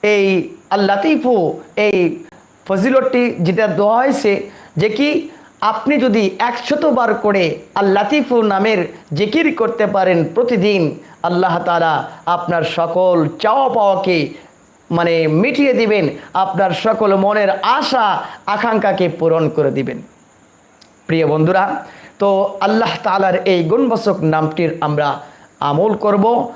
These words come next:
আল্লাহ তাআলা সকলকেই কবুল করুক, পরিপূর্ণ মুসলমান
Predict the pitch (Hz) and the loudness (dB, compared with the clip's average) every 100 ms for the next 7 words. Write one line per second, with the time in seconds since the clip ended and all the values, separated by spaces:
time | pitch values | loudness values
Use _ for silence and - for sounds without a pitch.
0 | - - 165 170 170 185 175 170 165 - | -14 -4 0 0 0 -2 0 0 0 -2
1 | 240 247 294 294 - 208 175 - 165 170 | -2 0 0 0 0 0 0 -2 -2 2
2 | 302 294 269 262 240 240 - - - 196 | 2 0 0 2 2 -2 -8 -14 -4 -2
3 | 196 220 208 196 190 214 262 247 220 202 | 0 0 0 0 -2 0 0 2 0 0